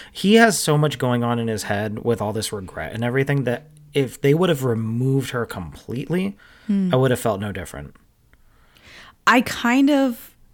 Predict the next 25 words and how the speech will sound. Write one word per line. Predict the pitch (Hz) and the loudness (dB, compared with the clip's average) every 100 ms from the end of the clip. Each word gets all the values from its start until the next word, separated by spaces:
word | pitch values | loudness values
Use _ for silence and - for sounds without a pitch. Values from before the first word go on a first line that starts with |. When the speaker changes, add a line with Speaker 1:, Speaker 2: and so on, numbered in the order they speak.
| _ - | _ -20
Speaker 2:
think | - - 220 220 - | -20 0 2 2 0
that | 170 175 170 170 - - - _ _ _ _ _ _ _ _ _ _ - - | -2 0 2 -2 -8 -14 -14 _ _ _ _ _ _ _ _ _ _ -12 -4
the | 185 190 | 0 2
show | 175 - 262 269 240 | 0 0 2 4 4
is | 190 | 4
basically | 185 185 185 180 175 | 2 2 0 -2 -2
saying | 170 - 175 170 170 | -2 -2 0 0 0
that | 156 151 151 - _ _ _ _ _ _ - | 0 0 -4 -10 _ _ _ _ _ _ -12
I | 175 | -8
think | 311 392 | -6 -2
he | 277 | 2
would | 240 240 | 2 2
have | |
been | 220 226 | 2 2
unhappy | 220 214 208 254 247 160 | 2 2 2 0 0 -2
with | 151 156 | -2 -4
her | 160 156 | -4 -2
in | 156 | -2
the | 165 | -2
long | 165 196 156 | 0 0 -2
run. | 143 - 202 - _ | -4 -6 -10 -12 _
Speaker 1:
For | - 117 | -10 -8
sure. | - 127 101 98 _ - | -4 -6 -6 -10 _ -20
Speaker 2:
For | - 269 | -4 -2
sure. | 254 190 - | 0 -2 -4